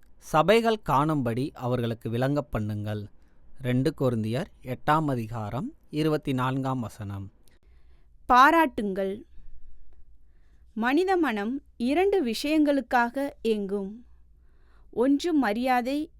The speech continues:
Speaker 2: இன்னொன்று பாராட்டு. குறிப்பாக பாராட்டுக்கள் ஒருவரை ஊக்குவிக்கும் உந்து சக்தியாக செயல்படும். பாராட்டுக்கள் மகிழ்ச்சி தரும். பாராட்டுக்கள் நல் உறவை உருவாக்கும்.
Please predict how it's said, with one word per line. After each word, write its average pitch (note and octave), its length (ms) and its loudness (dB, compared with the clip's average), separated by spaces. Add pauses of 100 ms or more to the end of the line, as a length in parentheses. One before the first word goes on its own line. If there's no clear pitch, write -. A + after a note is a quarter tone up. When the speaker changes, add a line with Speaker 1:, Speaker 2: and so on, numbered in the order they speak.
(120)
Speaker 2:
இன்னொன்று C#4 600 0
பாராட்டு. G3 840 -2 (520)
குறிப்பாக C#4 840 2 (120)
பாராட்டுக்கள் C4+ 920 0 (100)
ஒருவரை A#3+ 460 2
ஊக்குவிக்கும் C#4 840 -4
உந்து C#4 320 0
சக்தியாக C4 800 -2
செயல்படும். G3 720 -6 (800)
பாராட்டுக்கள் B3 760 2
மகிழ்ச்சி G3+ 520 -6
தரும். F#3 420 -6 (720)
பாராட்டுக்கள் A#3+ 800 2
நல் G3+ 320 -2
உறவை B3 480 -2
உருவாக்கும். G3 840 -4